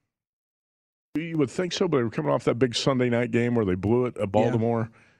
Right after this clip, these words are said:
Speaker 1: And, uh, this week at one and two, uh, Mahomes talking about with their backs to the wall. I think you are gonna have a fully focused Chiefs team. Uh, I, I played the Chiefs on a teaser last week and lost. I was very irritated by that game.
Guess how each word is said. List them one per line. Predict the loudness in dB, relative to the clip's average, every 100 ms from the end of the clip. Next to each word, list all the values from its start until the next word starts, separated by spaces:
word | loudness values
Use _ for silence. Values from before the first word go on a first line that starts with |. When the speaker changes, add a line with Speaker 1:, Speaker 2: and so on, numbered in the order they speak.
| _ -8
Speaker 1:
And, | -4 -2
uh, | -2
this | -2 -6 -4
week | -4 -4
at |
one | -4 -4
and | -4
two, | -4 -2 0 -2 -6 _ _ _ _ _
uh, | -20 _ _ _ _ _ -4
Mahomes | -4 -2
talking | -2 0
about | 2 2
with | 0
their | -2
backs | -2 -2 -4 -8
to |
the | -6
wall. | -2 0 0 -4
I | -8
think | -8 -6 -4
you | -2
are | -2 -2
gonna | -2
have | -4 -6
a |
fully | -2 0 0
focused | 0 -2 -4 -6
Chiefs | -2 -2 -2
team. | -2 -2 -2 -8 _ _ _ _ _
Uh, | -6
I, | -2 -2 -4 -8
I | -6
played | -2 -2
the | -4
Chiefs | -2 -2 0
on | 0
a | -2
teaser | 0 -2 0 -2
last | 0 -2 -2
week | -6 -6
and | -4
lost. | -2 -2 -2 -4
I |
was | -6 -2
very | -2 -2
irritated | 0 -2 0 -2 -2
by | -2 -2
that | -2 -2
game. | -2 -2 -4